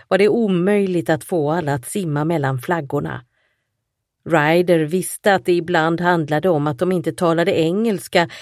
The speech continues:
eller förstod farorna eller var de skulle bada, men det fanns också personer som valde att ignorera badvakterna och riskerna. De trodde att deras simkunskaper var bättre än de egentligen var,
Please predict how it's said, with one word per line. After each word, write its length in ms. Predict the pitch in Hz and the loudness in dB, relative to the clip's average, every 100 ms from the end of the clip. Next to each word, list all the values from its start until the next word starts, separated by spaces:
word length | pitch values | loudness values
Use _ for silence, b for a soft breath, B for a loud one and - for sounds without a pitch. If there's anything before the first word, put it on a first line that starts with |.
| B B | B B
eller 160 | 220 | 4
förstod 600 | 208 233 - 240 247 214 208 | 4 2 4 2 2 -2 2
farorna 720 | 247 202 175 220 269 240 190 | 4 6 6 4 2 2 2
eller 280 | 180 185 180 | 6 6 6
var 280 | 180 196 | 6 6
de 140 | 190 190 | 6 2
skulle 260 | - 202 | 2 2
bada, 520 | 185 233 180 160 240 226 B B B B B | 4 2 2 2 2 0 B B B B B
men 120 | 262 | 2
det 80 | 277 | 4
fanns 340 | 285 302 311 | 4 2 4
också 260 | 185 - 180 | 2 2 0
personer 540 | 226 233 185 151 151 | 0 0 0 0 0
som 220 | 139 160 | 0 -2
valde 440 | 165 214 147 139 156 | 0 0 0 0 0
att 120 | 160 | 0
ignorera 680 | 190 180 208 196 247 254 214 | -2 0 0 0 -2 0 0
badvakterna 800 | 180 180 131 143 131 - 151 151 | 0 0 0 -4 -6 -8 -4 0
och 100 | 156 | 0
riskerna. 600 | 180 170 - 135 131 123 _ _ _ _ _ _ _ _ _ _ _ _ - | 0 -2 -6 -6 -6 -10 _ _ _ _ _ _ _ _ _ _ _ _ 0
De 200 | 165 151 | 0 2
trodde 280 | 214 170 | 0 2
att 80 | 143 | 2
deras 340 | 160 151 143 - | 2 0 -2 0
simkunskaper 1040 | 202 160 127 156 143 - 185 175 - 160 | 0 0 -2 -2 -4 -2 0 0 0 -2
var 140 | 156 | 0
bättre 460 | 151 185 180 - 160 | 0 0 -2 -4 -2
än 100 | 151 | -2
de 180 | 156 156 | -2 2
egentligen 600 | 165 165 147 165 156 156 | 2 2 0 -2 -2 0
var, 340 | 180 165 143 | 0 0 -4